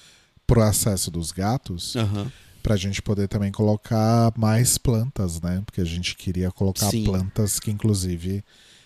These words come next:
Speaker 1: eventualmente podem ser nocivas pros gatos, né? E aí eles não poderiam ter acesso.
Speaker 2: É aquele pedaço, sim.
Speaker 1: Mas aí ficaria perto da churrasqueira. E aí
Speaker 2: É.
Speaker 1: ia, ia matar todas as plantas.
Speaker 2: Sim,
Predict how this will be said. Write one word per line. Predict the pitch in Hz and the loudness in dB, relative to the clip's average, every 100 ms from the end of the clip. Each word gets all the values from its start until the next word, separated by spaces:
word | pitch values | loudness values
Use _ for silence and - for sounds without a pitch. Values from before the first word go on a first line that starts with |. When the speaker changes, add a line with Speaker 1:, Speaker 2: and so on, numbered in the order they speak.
| _ - | _ -10
Speaker 1:
eventualmente | 95 95 95 98 92 92 - | -6 -4 -2 -2 -2 -4 -4
podem | 107 95 98 | -2 -2 -4
ser | - 107 | -4 -4
nocivas | 113 113 - 104 95 98 | -2 -2 -2 -2 -2 -4
pros | - 107 | -4 -6
gatos, | 101 104 107 - 90 78 | -2 -2 -2 -4 -8 -4
né? | 85 87 | -4 -2
E | 90 | -2
aí | 85 85 | -2 -2
eles | 85 85 | -4 -6
não | 90 | -6
poderiam | 95 87 90 90 | -6 -4 -4 -4
ter | 98 | -4
acesso. | 92 - - 85 - - - _ | -4 -4 -4 -4 -4 -8 -10 _
Speaker 2:
É | 101 | -6
aquele | - 101 90 | -4 -6 -4
pedaço, | 107 104 92 90 - - _ | -2 -2 -4 -6 -10 -14 _
sim. | - 98 90 - | -10 -10 -10 -6
Speaker 1:
Mas | 92 92 85 | -2 0 0
aí | 87 90 | 0 -2
ficaria | - 101 90 | -2 -2 -2
perto | 90 95 85 - | -2 -2 -4 -4
da | 95 | -4
churrasqueira. | - - 101 - - 87 82 82 - - _ - | -2 -2 -2 -2 -2 -2 -4 -8 -12 -20 _ -10
E | 87 | -4
aí | 85 85 | -2 -2
Speaker 2:
É. | |
Speaker 1:
ia, | 85 85 90 87 - | -2 -2 -4 -6 -10
ia | 90 90 90 | -6 -4 -2
matar | 92 - 92 | -4 -4 -6
todas | 87 90 90 92 | -4 -4 -4 -4
as | 104 | -6
plantas. | - 85 78 - 78 - _ - | -4 -4 -6 -10 -14 -16 _ -14
Speaker 2:
Sim, | - 95 | -12 -12